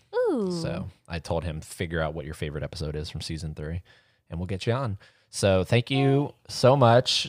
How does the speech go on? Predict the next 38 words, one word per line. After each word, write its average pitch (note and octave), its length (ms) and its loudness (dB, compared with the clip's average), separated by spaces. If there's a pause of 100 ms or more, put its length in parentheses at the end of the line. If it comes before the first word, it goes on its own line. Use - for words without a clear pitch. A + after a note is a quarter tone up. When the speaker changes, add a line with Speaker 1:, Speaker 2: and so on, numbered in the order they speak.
Speaker 2:
Uh, F#2+ 480 4
I F#2+ 100 -2
didn't G2 260 0
start G#2 260 2
the F2+ 60 -2
episode F2 300 -2
this E2+ 140 -6
way, F2+ 200 0
but F2 240 -4
do G#2 140 -4
all F#2+ 100 0
the F2+ 80 -2
things G2 180 -2
you E2+ 80 -6
do F2+ 100 -4
with E2+ 120 -4
podcasts. F2 760 -4
Share, F#2 520 -2
subscribe, F2 640 -2
comment, F#2 420 -2 (280)
like, F2 380 -2 (100)
dislike, F#2+ 640 -4 (600)
uh, D#2+ 520 -4 (300)
roll F#2 200 0
your F2+ 160 2
eyes F2 320 2
like G2 120 4
Haley's - 400 6
doing, G#2 300 6
Speaker 1:
<laughs> - 280 -2
Speaker 2:
uh, G2 140 0 (460)
<laughs> F2+ 160 -2 (360)
at F2+ 120 0
this F#2 120 -2
little F2 160 0
P G2+ 160 -2
S E2+ 160 0
A. F2+ 200 2